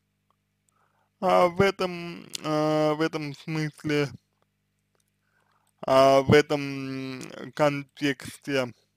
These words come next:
получается логично, э, э, что вы будете тяготеть именно, а,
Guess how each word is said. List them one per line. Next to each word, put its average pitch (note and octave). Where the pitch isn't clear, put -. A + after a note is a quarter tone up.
получается D3+
логично, C#3+
э, A2+
э, C3
что -
вы C#3
будете C3+
тяготеть C3+
именно, B2+
а, B2